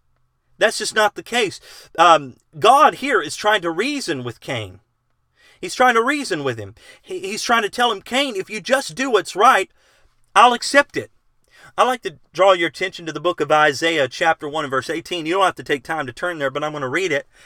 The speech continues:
and perhaps you can look it up and read it in your own time. "Come now," this is God speaking, "and let us reason together, saith the Lord. Though your sins be as scarlet, they shall be as white as snow. Though they be red like crimson, they shall be as wool. If you be willing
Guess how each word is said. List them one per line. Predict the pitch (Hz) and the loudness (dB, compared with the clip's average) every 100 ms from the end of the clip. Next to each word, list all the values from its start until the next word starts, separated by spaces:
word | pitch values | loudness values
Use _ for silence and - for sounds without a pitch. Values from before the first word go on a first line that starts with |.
| - | -16
and | 135 131 | -12 -6
perhaps | 156 165 - | 0 0 0
you | 156 | -10
can | 143 | -8
look | 147 135 | -8 -4
it | |
up | 143 139 | -4 -4
and | 135 | -8
read | 151 | -6
it | 135 | -6
in | |
your | 131 | -4
own | 170 185 | -4 -4
time. | 143 123 127 | -4 -6 -6
"Come | - 254 254 | -2 0 0
now," | 151 110 87 _ _ _ _ _ - | 0 -2 -6 _ _ _ _ _ -8
this | 175 | -8
is | 156 | 0
God | 208 214 - | 6 6 4
speaking, | - 156 127 110 120 | -2 -8 -8 -14 -14
"and | 151 | -2
let | 196 208 | -2 -2
us | - | -6
reason | 214 285 247 190 | -4 -4 -2 -4
together, | 156 143 127 107 | -4 -2 -2 -4
saith | - 147 113 | -4 -4 -4
the | 131 | -6
Lord. | 120 113 95 - - - - | -2 -2 -4 -8 -20 -14 2
Though | 247 | 4
your | 269 233 | 4 0
sins | - - 269 247 147 113 | -6 -2 0 0 -2 -10
be | 135 165 | -4 -4
as | 127 | -2
scarlet, | - - 151 139 113 104 - - | -4 4 6 6 2 -8 -16 -12
they | 151 202 | -2 -2
shall | - 196 | 0 0
be | 185 | 0
as | 165 | -4
white | 151 202 233 | 2 4 4
as | 226 | 0
snow. | - 220 240 202 | -6 -4 -2 -2
Though | 156 | -2
they | 208 | -2
be | 208 | -2
red | 220 226 240 | 0 2 2
like | 226 226 | 2 0
crimson, | - 247 247 190 151 113 - - - | 2 2 2 -2 -4 -4 -18 -14 0
they | 202 | 0
shall | - 202 | 2 0
be | 170 | 0
as | 165 139 | -4 -4
wool. | 160 131 123 | 0 0 0
If | 269 311 - | -2 -4 -4
you | 226 | -6
be | 190 185 | -6 -8
willing | 156 262 254 135 101 | -2 4 4 2 -8